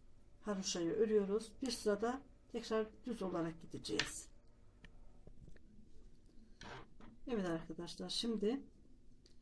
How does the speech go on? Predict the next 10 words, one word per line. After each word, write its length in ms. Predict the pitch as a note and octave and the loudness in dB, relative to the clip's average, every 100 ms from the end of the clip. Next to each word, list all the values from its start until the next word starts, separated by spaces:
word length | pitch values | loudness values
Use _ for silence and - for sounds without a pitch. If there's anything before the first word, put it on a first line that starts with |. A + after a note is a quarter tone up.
| - - - - | -18 -18 -8 -2
e, 240 | G2 G2+ - - - - - | 0 0 -4 -10 -16 -10 -6
üstünü 280 | A3+ A#3+ | 0 4
yaptık. 600 | G#3 A#3+ B3+ - G3+ - - - - - - - - - | 6 6 2 0 0 -2 -10 -14 -18 -20 -20 -18 -14 -6
İki 180 | - C4+ | 0 0
sırada 500 | A#3+ G3+ F#3 G#3 G#3+ | 2 2 4 4 4
düz 420 | B3 A#3 - - - - | 0 -2 -4 -12 -12 -6
olarak 460 | F#3 F#3 E3+ D#3+ - | 0 2 2 -2 8
ördük. 320 | A#3+ A3+ A#3+ | 8 8 4
Şimdi 220 | - A3+ G#3+ - | 2 2 2 4
bağcıklarını 680 | G#3+ G3+ - G3 F#3+ F#3 | 4 4 0 0 2 -2